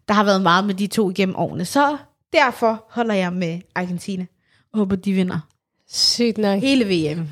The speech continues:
Speaker 2: Ja.
Speaker 1: Men jeg ved jo, du holder med Frankrig, derfor
Speaker 2: Ja, det
Speaker 1: siger
Speaker 2: gør
Speaker 1: du
Speaker 2: jeg
Speaker 1: sygt
Speaker 2: da.
Speaker 1: nok.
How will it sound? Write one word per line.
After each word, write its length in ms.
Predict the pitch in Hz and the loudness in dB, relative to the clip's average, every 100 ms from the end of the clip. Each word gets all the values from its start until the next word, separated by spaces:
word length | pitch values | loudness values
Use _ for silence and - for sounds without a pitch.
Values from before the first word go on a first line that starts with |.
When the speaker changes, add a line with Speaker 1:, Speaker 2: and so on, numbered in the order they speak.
| 175 | -6
Speaker 2:
Ja. 200 | 202 214 208 - _ _ - | -4 -4 -6 -10 _ _ -2
Speaker 1:
Men 100 | 247 | 0
jeg 80 | 233 | 2
ved 140 | 247 | 2
jo, 100 | 226 | 2
du 120 | 220 233 | 0 0
holder 240 | 220 202 | -2 -2
med 100 | 190 | -4
Frankrig, 420 | - 190 185 220 | -4 -6 -4 -4
derfor 220 | 214 185 | -2 0
Speaker 2:
Ja, 100 | 240 | 2
det 40 | 262 | 4
Speaker 1:
siger 340 | 254 214 208 | 4 2 2
Speaker 2:
gør 0 | |
Speaker 1:
du 60 | 196 | 2
Speaker 2:
jeg 140 | 220 262 247 | 2 2 4
Speaker 1:
sygt 40 | |
Speaker 2:
da. 380 | 415 339 226 285 | 4 2 2 -2
Speaker 1:
nok. 480 | - 403 - 330 | -2 -6 -8 -10